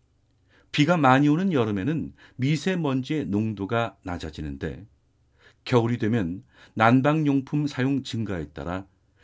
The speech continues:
대기 중의 오염물질 농도가 높아진다. 그리고 봄이 되면 황사까지 심해져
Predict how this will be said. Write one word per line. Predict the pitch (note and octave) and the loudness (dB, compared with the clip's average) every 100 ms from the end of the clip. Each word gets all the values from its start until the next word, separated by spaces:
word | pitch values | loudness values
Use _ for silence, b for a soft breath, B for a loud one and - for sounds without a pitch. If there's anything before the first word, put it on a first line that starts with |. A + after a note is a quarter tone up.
| b - | b 2
대기 | C3 C3+ C#3+ | 4 6 2
중의 | C#3 D#3 E3+ F2 - | 0 -2 -2 -6 -8
오염물질 | A2 B2 E3+ E3+ D3+ B2+ D3+ C3+ | -2 0 0 -2 -2 -4 -4 -2
농도가 | G#2 F#2+ D#2 C#2+ F2 B2+ _ | -2 -4 -6 -8 -8 -10 _
높아진다. | F#2+ F#2 - D2+ B1+ B1+ B1+ _ _ _ _ _ _ _ _ | -8 -8 -12 -14 -14 -14 -18 _ _ _ _ _ _ _ _
그리고 | D#3 C#3 C3+ E3 - - | 4 4 4 -2 -4 -2
봄이 | A#2+ A#2+ G#2+ | 0 2 0
되면 | G2+ G2+ E2 D2+ - b b | 0 0 -2 -6 -16 b b
황사까지 | - E3 D#3+ D#3+ D#3 D#3 F3+ | -4 0 2 0 -2 -4 -4
심해져 | - D3+ G#2 D2+ A#1+ | -4 -4 -4 -4 -12